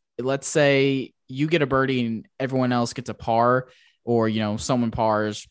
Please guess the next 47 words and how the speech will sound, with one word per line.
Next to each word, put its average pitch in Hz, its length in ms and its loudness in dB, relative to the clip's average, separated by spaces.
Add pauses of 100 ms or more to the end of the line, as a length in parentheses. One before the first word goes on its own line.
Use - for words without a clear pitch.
bogey, 107 540 -4
double 110 280 -2
bogey, 127 520 -2
the 113 120 -4
double 113 300 2
bogey 180 340 4
should 147 220 -4
have 107 260 -4
to 110 60 -12
go 80 140 -10
first. - 520 -16 (580)
And 107 140 -2
then 104 120 0
the 98 80 -2
bogey 123 300 0
should 113 240 -10
go, 104 340 -2
and 92 100 -10
then 90 100 -6
the 87 60 -8
par 110 220 -2
should 101 160 -10
go, 101 140 -2
and 92 100 -4
then 78 80 -4
you 101 200 0
should 104 220 -6
go 92 320 0
as 90 180 -6
the 101 80 -12
one 95 160 -8
with 85 100 -12
the 78 80 -14
birdie, 110 420 0 (200)
because 120 200 -8
it 101 160 -12
gives 139 300 -2
you 156 200 0
more 135 480 4
time 139 800 0 (280)
to 120 460 -2 (300)
understand 151 680 0
and 127 120 -4
react 104 460 -2
to 156 80 -2
the 120 100 -2
wind. 131 460 -2